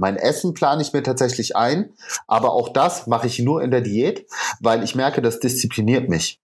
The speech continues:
Es ist, es ist auch, auch da habe ich einfach einen sehr, sehr, äh, starken Effekt. Genauso auch, wie ich in der Diät mir immer Start- und, ähm, Endpunkte von meinen, von meinen Mahlzeiten setze. Also, äh, ich sage, ich frühstücke ab.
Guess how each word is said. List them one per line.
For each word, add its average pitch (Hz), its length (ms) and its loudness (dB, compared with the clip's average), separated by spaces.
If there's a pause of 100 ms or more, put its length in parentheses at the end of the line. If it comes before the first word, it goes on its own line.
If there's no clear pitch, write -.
(120)
Es 113 120 0
ist, 139 160 0
es 131 200 2
ist 143 120 2
auch, 156 320 2
auch 139 180 0
da 160 280 2
habe 123 160 -2
ich 123 100 -2
einfach 117 240 0
einen 117 140 0
sehr, 123 220 2
sehr, 123 360 2
äh, 117 80 0
starken 117 360 0
Effekt. 123 260 0
Genauso 123 340 0
auch, 123 260 0 (340)
wie 117 100 4
ich 113 140 -2
in 120 80 0
der 113 100 4
Diät 127 460 -2
mir 113 160 2
immer 151 260 0
Start- 147 480 0
und, 110 300 -2
ähm, 107 260 4
Endpunkte 123 540 0
von 101 160 0
meinen, 95 440 0
von 92 140 2
meinen 92 160 0
Mahlzeiten 87 460 0
setze. 85 380 0 (340)
Also, 110 420 0
äh, 113 160 4
ich 113 140 -6
sage, 131 260 2
ich 113 140 -2
frühstücke - 500 -2
ab. - 300 0